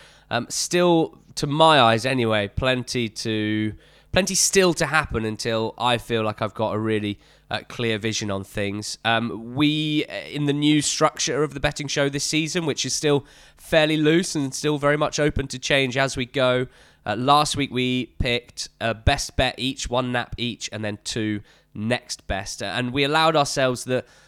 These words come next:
the full scope of the E F L. We, we're not, uh, under strict orders to have one from each division this, this, uh, this season. Uh,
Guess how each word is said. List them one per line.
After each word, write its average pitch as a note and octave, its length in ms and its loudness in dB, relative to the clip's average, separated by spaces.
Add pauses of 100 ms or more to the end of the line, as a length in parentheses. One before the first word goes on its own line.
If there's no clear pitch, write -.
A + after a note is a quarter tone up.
(160)
the C#3 100 -4
full G3+ 280 2
scope F3+ 480 2
of A#2 140 -8
the B2+ 200 -6
E C3+ 100 -2
F A#2 180 -4
L. G#2+ 320 0
We, B2 160 -6
we're B2 180 -8
not, C#3 340 -2 (380)
uh, G#2+ 220 -6
under B2 220 -2
strict - 360 -2
orders B2 320 0
to A2+ 100 -6
have G#2+ 140 -2
one A#2 280 0
from A2+ 160 -4
each G2+ 140 -6
division A2 420 -4
this, G2+ 340 -10
this, - 320 -8 (100)
uh, G2 300 -6 (100)
this A#2 200 -4
season. G2 600 -4 (380)
Uh, G2+ 220 -4